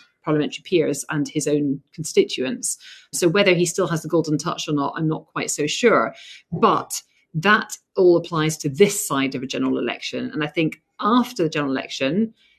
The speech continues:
you know, if Keir Starmer wins, if Labour are in power, if it's a hung parliament and maybe it's not as stable as it might be and Rishi Sunak's gone, then you can see a world where Conservative M Ps think, "Well, look,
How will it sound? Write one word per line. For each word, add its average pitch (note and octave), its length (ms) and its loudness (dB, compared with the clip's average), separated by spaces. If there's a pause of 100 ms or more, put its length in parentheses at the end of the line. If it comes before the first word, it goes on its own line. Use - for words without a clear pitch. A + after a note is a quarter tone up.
(120)
you E3+ 100 0
know, D#3+ 60 6
if D#3 100 2
Keir D#3+ 140 2
Starmer C#3+ 340 -2
wins, G3 640 4
if C#3+ 160 -6
Labour C#3 220 -2
are - 20 -2
in C3+ 100 -2
power, F3+ 460 0
if C3 160 -4
it's - 140 -16
a - 40 -18
hung D3 120 -6
parliament F3 480 -2
and - 80 -6
maybe D3+ 180 0
it's - 140 -6
not C3+ 80 -10
as - 80 -12
stable F#3+ 320 2
as E3 120 -4
it E3 60 -4
might E3 240 -4
be D3+ 440 0
and C3+ 300 -4
Rishi D3 220 -8
Sunak's - 320 -12
gone, G3 560 2 (400)
then F3 640 2
you F3+ 160 -6
can F#3 140 -6
see G3+ 180 2
a F#3+ 60 8
world F#3+ 640 4
where E3 500 0
Conservative D#3+ 400 -6
M D#3+ 140 -2
Ps E3 240 -2
think, D3 180 -4
"Well, D#3+ 200 0
look, E3+ 460 0